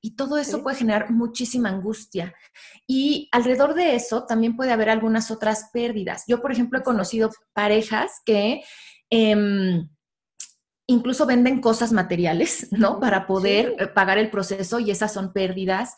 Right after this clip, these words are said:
Speaker 1: Eh, piden préstamos a familiares y eso luego puede generar problemas. O empiezan a trabajar mucho más para tener ingreso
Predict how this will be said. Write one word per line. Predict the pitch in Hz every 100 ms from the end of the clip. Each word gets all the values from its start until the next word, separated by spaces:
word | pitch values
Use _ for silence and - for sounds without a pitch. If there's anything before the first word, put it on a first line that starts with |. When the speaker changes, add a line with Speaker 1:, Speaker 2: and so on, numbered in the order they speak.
| - - - - -
Speaker 1:
Eh, | 220 208
piden | 226 208 208
préstamos | 208 208 202 208 202 190
a | 185
familiares | 180 180 185 202 202 202 202
y | 190
eso | 185
luego | 185 185
puede | 180 175
generar | 180 170 160 -
problemas. | 170 202 214 196 202 - -
O | 254 254 440 -
empiezan | 226 226 254 302 262
a | 233
trabajar | 196 190 202 208
mucho | 233 233 254
más | 233 190 - -
para | 190
tener | 185 185 185
ingreso | 214 196 156 - -